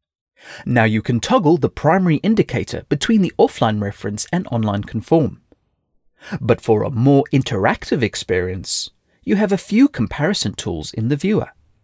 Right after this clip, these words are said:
Click the Options pull-down menu and choose to show viewing settings. Here you will find the compare mode header, where you can choose the various comparison modes.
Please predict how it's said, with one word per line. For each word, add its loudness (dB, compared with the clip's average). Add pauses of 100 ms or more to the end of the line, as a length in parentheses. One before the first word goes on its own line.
(1040)
Click -2
the -6
Options -2
pull-down 2
menu 0 (340)
and 0
choose -2
to -4
show 2
viewing -2
settings. -6 (1400)
Here 6
you 2
will 4
find 0
the -6
compare 0
mode 2
header, 0 (340)
where 4
you 2
can -2
choose -2
the -4
various -2
comparison 0
modes. -6